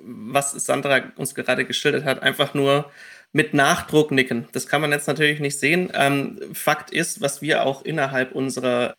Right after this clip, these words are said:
Workshop-Formate immer feststellen, dass ganz oft Ideen, die einem selbstverständlich erscheinen, für andere eben nicht so selbstverständlich sind. Und die Art und Weise, wie man innerhalb dieser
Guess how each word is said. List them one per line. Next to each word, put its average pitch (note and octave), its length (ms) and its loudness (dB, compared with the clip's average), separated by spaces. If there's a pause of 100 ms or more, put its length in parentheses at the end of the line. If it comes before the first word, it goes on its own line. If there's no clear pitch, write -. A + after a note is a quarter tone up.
Workshop-Formate B2+ 840 -4
immer A#2+ 260 -6
feststellen, - 720 -8 (420)
dass - 340 -2 (340)
ganz A#3 340 4
oft - 400 2
Ideen, D#3+ 500 2
die C#3+ 140 -2
einem C#3+ 220 2
selbstverständlich D#3 840 0
erscheinen, C3+ 720 2
für - 260 0
andere D3+ 360 2
eben C#3+ 300 0
nicht F3+ 240 0
so A#2+ 160 -4
selbstverständlich - 800 -8
sind. G2+ 220 -8 (300)
Und C3 180 -6
die C#3 100 2
Art C#3 180 0
und C3+ 180 -4
Weise, C3 600 2
wie D3+ 140 -4
man D#3+ 320 -2 (220)
innerhalb D3 460 2
dieser C3 400 2